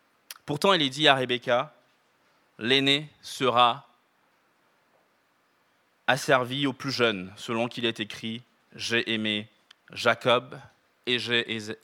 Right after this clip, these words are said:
j'ai haï Ésaü. » Et Paul dira plus loin au verset seize, «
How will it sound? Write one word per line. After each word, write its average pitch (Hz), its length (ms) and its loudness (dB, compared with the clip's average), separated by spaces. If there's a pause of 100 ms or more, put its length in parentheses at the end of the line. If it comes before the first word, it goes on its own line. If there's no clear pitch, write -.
(220)
j'ai 113 320 -4
haï 113 360 -2
Ésaü. » 101 460 -8 (2500)
Et 120 80 -2
Paul 208 240 4
dira 196 260 4
plus 196 140 -10
loin 190 220 6
au 180 40 6
verset 165 300 2
seize, « 185 520 2